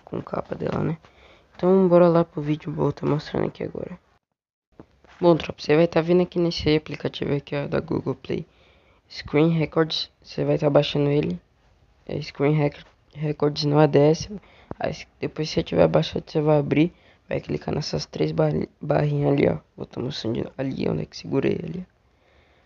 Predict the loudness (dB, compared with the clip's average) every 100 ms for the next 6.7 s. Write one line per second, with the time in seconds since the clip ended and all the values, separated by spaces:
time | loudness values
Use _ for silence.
0 | _ -14 -4 0 0 -2 -6 -4 -2 0
1 | 0 -2 -4 _ -20 _ -20 _ _ _
2 | _ _ -8 -4 0 2 2 2 2 2
3 | 4 2 0 _ _ _ -6 -4 2 4
4 | 4 2 -2 -2 -2 -8 -18 _ _ _
5 | _ _ _ _ -8 -4 2 2 2 0
6 | -4 0 0 2 0 -2